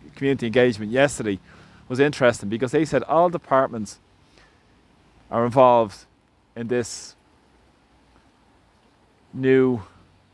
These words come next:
plan that's in place. So all the departments will have the necessary resources in place for the people that are coming in to various communities, which, uh,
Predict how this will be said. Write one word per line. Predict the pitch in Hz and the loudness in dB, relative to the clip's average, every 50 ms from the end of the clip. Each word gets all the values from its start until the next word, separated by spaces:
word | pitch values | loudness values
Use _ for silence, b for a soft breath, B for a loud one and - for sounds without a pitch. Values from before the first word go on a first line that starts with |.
| _ _ | _ _
plan | - 143 139 151 180 180 | -6 -2 0 0 0 0
that's | 156 127 - - | -2 -4 -6 -8
in | 107 101 | -12 -10
place. | - 104 82 85 - - - _ _ _ _ | -8 -8 -8 -8 -10 -14 -20 _ _ _ _
So | _ - 123 | _ -4 -2
all | 127 170 190 | 0 0 0
the | 202 | 0
departments | 202 185 - 139 135 131 101 123 120 - - - | -2 -4 -4 -2 -2 -2 -4 -8 -12 -16 -14 -12
will | 110 104 | -10 -8
have | 104 120 139 139 | -4 -4 -4 -4
the | 127 127 113 95 - | -4 -8 -14 -14 -12
necessary | - 151 175 - 175 - 151 139 127 127 | -12 -12 -12 -14 -10 -8 -6 -4 -4 -4
resources | 113 110 113 104 110 107 113 113 - - 101 - | -6 -8 -8 -6 -4 -4 -4 -6 -6 -10 -12 -12
in | 101 98 | -12 -10
place | 95 104 95 101 101 - - | -8 -6 -6 -6 -8 -10 -14
for | - - 104 101 | -12 -10 -8 -8
the | 104 98 - _ _ _ _ _ | -8 -8 -10 _ _ _ _ _
people | - - 101 101 - - 98 92 90 _ _ - | -14 -10 -10 -10 -8 -8 -10 -10 -10 _ _ -18
that | 101 | -16
are | 104 | -16
coming | 104 - 117 127 143 | -14 -12 -10 -8 -6
in | 170 160 135 - _ _ _ - | -6 -8 -8 -12 _ _ _ -12
to | - 104 101 95 - _ _ | -10 -8 -8 -10 -12 _ _
various | - 98 98 98 95 - | -8 -6 -6 -6 -8 -10
communities, | - - 104 104 95 98 95 87 87 85 - - - _ _ _ _ b b b b b b _ | -12 -12 -12 -10 -10 -10 -12 -12 -16 -18 -18 -20 -20 _ _ _ _ b b b b b b _
which, | - 120 - - - - | -12 -12 -12 -12 -10 -6
uh, | 80 120 120 117 | -4 -2 -2 -2